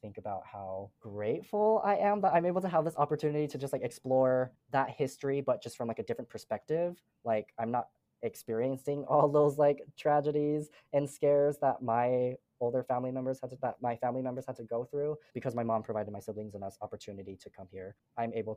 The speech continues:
to understand their experiences and their histories from both my, like, political and ecological realm, because my social identities that are tied with my family stories versus how, you know, or not versus, but, like, how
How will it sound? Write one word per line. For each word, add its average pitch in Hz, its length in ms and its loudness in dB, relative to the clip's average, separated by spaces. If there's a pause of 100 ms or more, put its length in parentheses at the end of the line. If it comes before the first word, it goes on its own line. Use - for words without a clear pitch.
(100)
to 104 420 -4 (140)
understand 101 680 -6 (240)
their 117 360 0
experiences 110 580 -8
and 101 120 -10
their 110 160 -2
histories 104 640 -6 (400)
from 104 300 -4 (140)
both 110 320 -2 (120)
my, 104 300 -8
like, 95 220 -10
political 104 600 -6
and 104 240 -12 (220)
ecological 107 840 -6
realm, 107 500 -4 (340)
because 113 320 -6
my 110 180 -4
social 113 320 -6
identities 107 480 -4
that 107 100 -4
are 104 80 -6
tied 113 280 -4
with 110 120 -8
my 208 120 -6
family 104 320 -6
stories 104 720 -6 (320)
versus 110 320 -6
how, 104 340 -4
you 110 100 -10
know, 95 280 -8 (180)
or 120 60 -6
not 117 180 -4
versus, 101 340 -10
but, 104 140 -6
like, 101 180 -6
how 104 320 -4